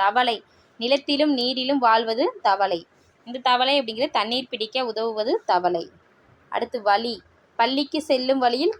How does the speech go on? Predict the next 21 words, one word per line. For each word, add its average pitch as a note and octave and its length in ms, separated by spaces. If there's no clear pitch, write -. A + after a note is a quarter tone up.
கோயில் A#3 340
உள்ளது. F3+ 320
இந்த A#3 140
வழி B3+ 160
பாருங்க, B3 320
எனக்கு A#3 220
தலைவலியாக A3+ 760
உள்ளது. F3 300
அறை, B3 180
ஒன்றில் C4+ 400
பாதி B3 280
அறை. F#3 180
அறை, A3+ 140
அம்மா A#3+ 200
சமையல் A#3+ 340
அறையை A#3 240
சுத்தமாக A3 480
வைத்திருப்பார். F3+ 560
அடுத்து G#3+ 220
மனம், A#3+ 240
இன்று B3 240